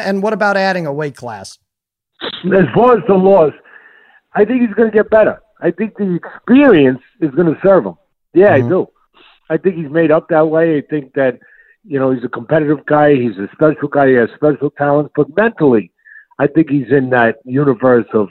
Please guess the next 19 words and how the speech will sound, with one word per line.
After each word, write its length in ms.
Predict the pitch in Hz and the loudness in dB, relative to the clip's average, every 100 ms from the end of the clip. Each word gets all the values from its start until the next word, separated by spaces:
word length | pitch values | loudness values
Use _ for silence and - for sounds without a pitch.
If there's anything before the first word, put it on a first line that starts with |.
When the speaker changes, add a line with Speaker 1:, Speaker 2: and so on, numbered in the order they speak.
| - | -2
Speaker 2:
being 280 | 123 120 107 | 0 0 -4
special, 460 | - 117 104 - - - - - - | -2 0 0 -8 -20 -20 -20 -6 0
where 160 | 127 | 2
he 80 | 131 | 2
believes 440 | 127 139 165 131 | 2 4 6 4
he 80 | 127 | 2
has 140 | 131 117 | 2 2
a 80 | 120 | 0
destiny, 560 | 131 139 - 104 101 101 | 0 -2 -2 -8 -6 -2
and 80 | |
he'll 100 | 123 | -2
believe 400 | 127 131 143 135 | 0 2 4 4
that 160 | 131 123 | 2 0
this 160 | 131 101 | -2 -2
is 80 | 104 | -6
part 200 | 127 127 | -2 0
of 80 | 107 | 0
his 120 | 104 98 | -4 -4
destiny, 480 | 131 123 _ 107 | -2 -2 _ -8